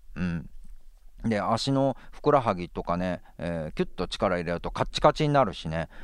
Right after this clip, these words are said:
うん、まあ、未だに筋肉はついてるとこはついてるけど、やっぱり年取ってくるとともにね、あの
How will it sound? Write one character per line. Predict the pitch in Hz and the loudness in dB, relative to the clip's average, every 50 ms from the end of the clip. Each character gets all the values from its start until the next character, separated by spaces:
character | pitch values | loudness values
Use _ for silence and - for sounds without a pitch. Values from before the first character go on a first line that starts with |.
| - - - 95 | -10 -10 -8 -6
う | 95 | -4
ん、 | 92 92 87 87 98 | -4 -2 -2 0 0
ま | 107 | 2
あ、 | 107 | 2
未 | 110 120 135 151 160 | 2 4 4 4 4
だ | 165 156 | 6 4
に | 156 151 151 151 151 147 151 147 147 143 131 | 4 4 2 0 0 0 0 -2 -4 -4 -4
筋 | - 139 131 | -2 0 0
肉 | 123 110 101 92 - 107 113 | 2 2 0 0 0 2 2
は | 117 110 | 2 2
つ | - - 139 | 2 0 -2
い | 131 110 - | 0 0 0
て | 113 101 | 0 0
る | 107 | 0
と | - - 107 | 0 0 2
こ | - 131 | 4 4
は | 120 101 | 4 4
つ | - - 110 | 2 -2 -4
い | 95 - | -2 0
て | 98 95 | 0 0
る | 92 - | 0 0
け | - 95 | 0 0
ど、 | 98 117 110 - - - - - | 2 2 0 0 -4 -8 -2 2
や | 143 156 | 2 4
っ | |
ぱ | - 233 | 6 4
り | 185 | 4
年 | - 143 143 135 - - - | 4 2 0 0 0 -2 2
取 | - 170 - - | 2 2 2 2
っ | - | 0
て | - 120 | -2 -2
く | - - 123 117 | -2 0 0 0
る | 104 107 - | 0 0 -2
と | - 107 98 | -2 -4 -2
と | - 107 101 | 0 2 2
も | 98 95 92 90 | 2 2 2 0
に | 85 80 80 | 0 0 0
ね、 | 85 95 98 101 101 92 - - - - - - - | 0 2 2 2 0 0 -4 -8 -18 -18 -18 -8 -2
あ | 92 92 92 90 | 0 2 2 2
の | 87 85 82 80 82 80 78 73 73 82 | 2 0 -2 -2 -2 -2 -4 -4 -6 -8